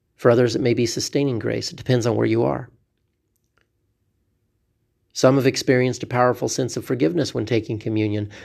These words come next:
Others receive grace to strengthen and encourage them as they seek to grow closer to Jesus. Jesus said, "Do this in remembrance of him." And so since the days of Jesus, Christians have been partaking in communion.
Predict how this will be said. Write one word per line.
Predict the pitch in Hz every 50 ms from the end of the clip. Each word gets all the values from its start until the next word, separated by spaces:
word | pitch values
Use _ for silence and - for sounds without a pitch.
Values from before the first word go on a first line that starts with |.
| - - -
Others | - 151 156 165 160 147 -
receive | 139 127 - - 147 139 143 -
grace | - 131 131 143 143 123 - - -
to | - 113
strengthen | - - - 135 135 143 143 - 135 117
and | 113 113 110
encourage | 107 101 - - 151 180 208 175 120 -
them | 131 117 107 110
as | 107 98
they | 107 107 104
seek | - - 139 127 - -
to | 123
grow | - 120 117 110
closer | - 117 120 120 113 - -
to | 110 110 107
Jesus. | - 139 160 170 127 110 107 107 - - - - - - - - _ _ _ _ _ _ _ _ _ _ _ _ _ _ _ _ _ _ _ _ _ _ _ _ _ _ _ _ _ _ _
Jesus | - 135 147 160 147 143 131 -
said, | - - 147 135 127 117 - -
"Do | 165 180 190
this | 180 185 175 -
in | 165 156
remembrance | 156 151 147 147 143 143 151 143 131 - 135
of | 110 -
him." | - 107 107 107 107 - _ _ _ _ _ _ -
And | 135 131 -
so | 143 120
since | - - 202 202 175 -
the | - 151
days | - 165 160 156 139 147
of | 123 -
Jesus, | - 151 147 147 151 160 147 -
Christians | - - 175 170 - - 156 139
have | 147 -
been | - 131 117 117
partaking | 123 - - 135 143 143 - 156 143 143 147 - - - - _
in | - 117 117 123
communion. | - - 113 110 107 107 101 104 104 101 101